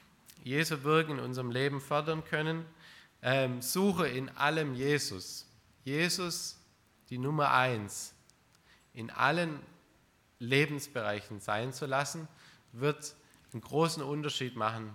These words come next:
wie wir leben. Du bist geschaffen zu Gottes Ehre, du bist gerettet zu Gottes Ehre und wir dürfen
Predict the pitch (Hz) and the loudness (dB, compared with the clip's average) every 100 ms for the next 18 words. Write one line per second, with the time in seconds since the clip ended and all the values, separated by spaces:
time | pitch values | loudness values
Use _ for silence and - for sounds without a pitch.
0 | 113 117 113 107 101 95 92 87 - - | -8 -6 -4 -4 -2 -4 -4 -10 -16 -20
1 | _ _ _ _ _ _ - _ _ _ | _ _ _ _ _ _ -20 _ _ _
2 | _ - - - - - _ - _ 135 | _ -20 -20 -20 -20 -20 _ -20 _ -6
3 | 131 143 - 147 156 160 208 196 - 170 | -4 -4 -4 0 4 4 2 -8 -8 -8
4 | - 160 160 - 139 156 165 147 123 120 | -4 -4 -4 -6 -4 0 -2 -2 -4 -4
5 | - 110 110 117 170 - - - 143 139 | -4 -4 -2 -2 -2 -8 -12 -12 -6 -4
6 | 139 143 - 120 135 135 117 120 127 127 | -2 -4 -4 -2 0 0 -4 -6 -4 -6
7 | 120 131 127 160 | -4 -6 -4 -6